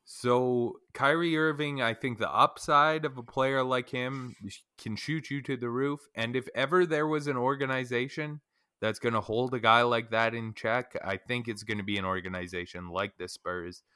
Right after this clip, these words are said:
with a guy like Pop, who has worked with Kyrie in U S A basketball before, and Kyrie definitely has a level of respect for him.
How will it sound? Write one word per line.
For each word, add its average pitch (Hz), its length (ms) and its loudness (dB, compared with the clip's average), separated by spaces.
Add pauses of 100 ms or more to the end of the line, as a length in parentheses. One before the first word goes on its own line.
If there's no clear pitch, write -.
(220)
with 120 160 0
a 131 40 4
guy 139 260 8
like 139 280 2
Pop, 131 380 6 (520)
who 120 640 2 (420)
has 151 300 4
worked 151 240 0
with 127 140 -4
Kyrie 123 680 2
in 110 200 -6
U 117 160 0
S 113 160 -2
A 113 100 2
basketball 104 640 -2
before, 92 600 -4 (360)
and 104 200 -4
Kyrie 123 480 2
definitely 113 800 -2
has 104 260 -2
a 101 40 -2
level 95 420 -2
of 92 120 -4
respect 90 540 -8
for - 180 -16
him. - 240 -20